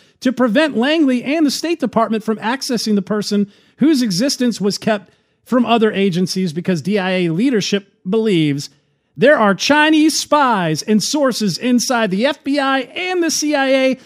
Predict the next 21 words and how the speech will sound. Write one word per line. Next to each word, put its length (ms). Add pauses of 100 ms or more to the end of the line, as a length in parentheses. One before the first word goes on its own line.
(160)
and 280
several 640
other 460
agencies. 920
You 140
think? 520 (300)
Is 200
that 220
why 180
we 160
had 240
Vegas 340
shootings 500
with 140
no 200
answer? 480 (220)
Is 180
that 180
why 220
we 160
had 420